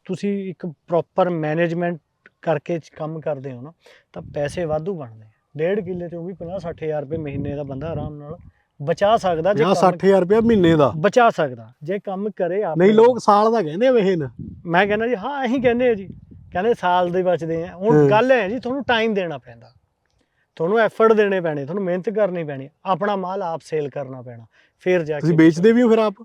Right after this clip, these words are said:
Speaker 1: ਅਸੀਂ ਆਪ ਸੇਲ ਕਰਦੇ ਹਾਂ ਜੀ ਸਾਰਾ।
Speaker 2: ਮੰਡੀ ਲੈ ਜਾਂਦੇ ਹੋ?
Speaker 1: ਮੰਡੀ, ਅ, ਮੰਡੀ ਤਾਂ ਬਹੁਤ ਘੱਟ ਜਾਈਦਾ ਜੀ। ਅ, ਸਾਡੇ ਕੋਲੇ ਕਲਾਇੰਟਸ ਇੱਥੇ ਵੀ ਆ ਜਾਂਦੇ ਆ, ਅਸੀਂ ਓਪਨ ਕਰਿਆ ਹੋਇਆ ਫਾਰਮ।
Speaker 2: ਠੀਕ ਹੈ।
Speaker 1: ਕਿ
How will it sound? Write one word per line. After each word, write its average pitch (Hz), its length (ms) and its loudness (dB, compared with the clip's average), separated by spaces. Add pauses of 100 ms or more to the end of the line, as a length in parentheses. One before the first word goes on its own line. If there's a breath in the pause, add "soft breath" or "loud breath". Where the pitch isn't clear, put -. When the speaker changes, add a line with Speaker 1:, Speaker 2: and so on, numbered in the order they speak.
(140)
Speaker 1:
ਅਸੀਂ 196 160 4
ਆਪ 226 160 4
ਸੇਲ 233 180 6
ਕਰਦੇ 226 300 2
ਹਾਂ 226 60 0
ਜੀ 220 80 -4
ਸਾਰਾ। 208 240 -4 (360)
Speaker 2:
ਮੰਡੀ 175 240 6
ਲੈ 165 160 8
ਜਾਂਦੇ 139 200 0
ਹੋ? 113 60 -10 (300)
Speaker 1:
ਮੰਡੀ, 208 600 0 (160)
ਅ, 196 40 2
ਮੰਡੀ 180 280 0
ਤਾਂ 208 100 2
ਬਹੁਤ 190 300 0
ਘੱਟ 214 100 2
ਜਾਈਦਾ 190 360 4
ਜੀ। 214 260 -2
ਅ, 160 380 2
ਸਾਡੇ 175 300 2
ਕੋਲੇ 180 240 0
ਕਲਾਇੰਟਸ 165 360 -4
ਇੱਥੇ - 280 -2
ਵੀ 190 100 0
ਆ 185 100 2
ਜਾਂਦੇ 180 220 -4
ਆ, - 20 0
ਅਸੀਂ 180 140 -2
ਓਪਨ 175 320 -6
ਕਰਿਆ 165 240 -4
ਹੋਇਆ 143 200 -8
ਫਾਰਮ। 120 300 -18 (320)
Speaker 2:
ਠੀਕ 135 240 -10
ਹੈ। 110 140 -12 (180)
Speaker 1:
ਕਿ 139 260 -8